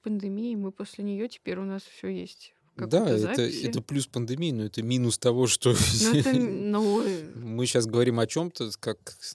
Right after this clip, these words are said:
Speaker 2: такое некое облако, да, то есть оно есть, оно существует, оно никуда
Speaker 1: Ан-
Speaker 2: не делось, даже можно следы откопать, но, э,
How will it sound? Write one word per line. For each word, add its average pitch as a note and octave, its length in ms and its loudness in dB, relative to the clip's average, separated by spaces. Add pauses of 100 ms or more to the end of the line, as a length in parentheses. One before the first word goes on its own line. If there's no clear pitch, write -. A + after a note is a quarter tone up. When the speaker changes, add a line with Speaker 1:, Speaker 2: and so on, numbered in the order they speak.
Speaker 2:
такое G#2 280 -8
некое G#2+ 280 -2
облако, A2 500 0
да, G#2 220 -6
то A#2 160 -14
есть - 220 -12
оно G#2+ 200 -4
есть, A#2+ 560 -4
оно G2 200 -10
существует, A#2+ 800 -8
оно G2 160 -12
никуда G#2 260 -8
Speaker 1:
Ан- - 60 -4
Speaker 2:
не G#2+ 120 -8
делось, A2+ 360 -6
даже F#2+ 240 -8
можно G2+ 320 -8
следы A2+ 400 0
откопать, C3 600 -4 (560)
но, G#2 720 -6
э, - 400 -16